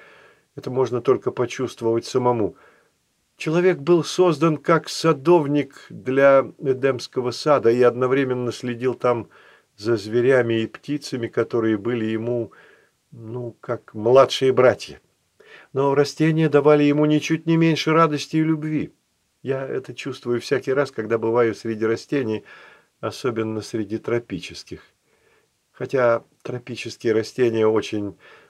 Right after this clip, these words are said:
м, буйные, все эти яркие краски, огромные листья, дерзкие стебли.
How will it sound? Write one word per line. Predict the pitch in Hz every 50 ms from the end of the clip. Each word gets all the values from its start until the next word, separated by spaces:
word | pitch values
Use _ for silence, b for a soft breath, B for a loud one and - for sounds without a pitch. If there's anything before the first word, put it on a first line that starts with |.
| b _ _
м, | 131 123 123 120 117 110 104 110 117 107
буйные, | 104 123 156 190 170 139 120 117 113 113 110 104 - - _ _ _ _ _ _ _ _ _ _
все | - - - 123 117
эти | 107 - 117
яркие | 113 113 113 104 - - 113 101
краски, | - - 110 113 143 151 127 - - -
огромные | 113 110 107 107 113 117 107 107 107 104 104
листья, | 104 107 135 160 160 139 107 - - - 113 107
дерзкие | 101 110 120 - - - - - 110 107 98
стебли. | - - - - 139 160 151 117 117 117 104 b